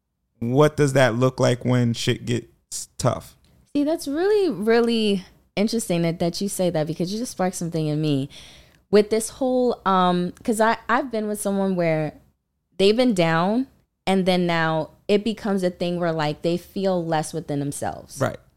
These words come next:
Speaker 2: So in, in the flip side of it, do you think that way of me?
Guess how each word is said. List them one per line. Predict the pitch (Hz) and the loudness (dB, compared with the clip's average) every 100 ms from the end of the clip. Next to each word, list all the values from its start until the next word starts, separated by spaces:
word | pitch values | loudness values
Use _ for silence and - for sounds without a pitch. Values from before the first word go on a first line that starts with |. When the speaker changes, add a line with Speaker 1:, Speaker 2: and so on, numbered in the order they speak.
| _ _ _ _ _ _ _ _ | _ _ _ _ _ _ _ _
Speaker 2:
So | 226 220 220 202 - _ _ _ _ _ _ _ _ _ _ _ 190 | 4 6 6 2 -2 _ _ _ _ _ _ _ _ _ _ _ 0
in, | 220 220 208 - _ _ _ _ _ _ _ | 2 2 0 -4 _ _ _ _ _ _ _
in | 220 208 | 2 2
the | 180 | 0
flip | 277 - | -2 -2
side | - 185 175 | 2 2 2
of | 170 | -2
it, | 165 160 - - _ _ _ _ _ _ _ _ _ | -4 -4 -8 -20 _ _ _ _ _ _ _ _ _
do | 196 | -4
you | 214 | -2
think | 202 185 | -4 -4
that | 190 - | -4 -4
way | 190 185 | -4 -2
of | 170 | -2
me? | 156 170 240 269 | -2 0 -2 -4